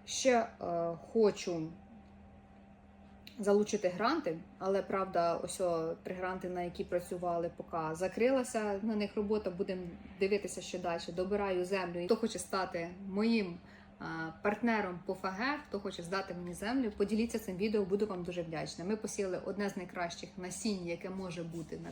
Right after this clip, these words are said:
півдні. Буде трохи ексклюзивного насіння пшенички. Будемо пробувати далі овочі. Є бажання і побудувати ангар, і склад, і докупити техніки. Ну, багато що ще буде, будемо вам далі показувати.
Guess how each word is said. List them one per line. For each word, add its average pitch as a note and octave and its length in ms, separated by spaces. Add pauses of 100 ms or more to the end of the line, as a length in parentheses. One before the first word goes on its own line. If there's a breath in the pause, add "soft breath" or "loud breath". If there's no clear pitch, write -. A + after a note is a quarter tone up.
півдні. A#3 440 (300 loud breath)
Буде F#3+ 300
трохи G3+ 500 (200 loud breath)
ексклюзивного G3 720
насіння F#3 420
пшенички. B3+ 720 (300)
Будемо A3+ 340
пробувати F3+ 540
далі F3+ 420
овочі. B3 460
Є G3+ 220
бажання F#3 640 (420 loud breath)
і A3 80
побудувати G#3+ 640
ангар, G3 400
і F3+ 40
склад, F3+ 360
і F3+ 40
докупити F3+ 500
техніки. C4 580
Ну, A#3+ 200 (120)
багато G#3 360
що - 180
ще F3+ 200
буде, B3 340
будемо F#3+ 380
вам F#3 300 (260)
далі A3 220
показувати. D#3+ 760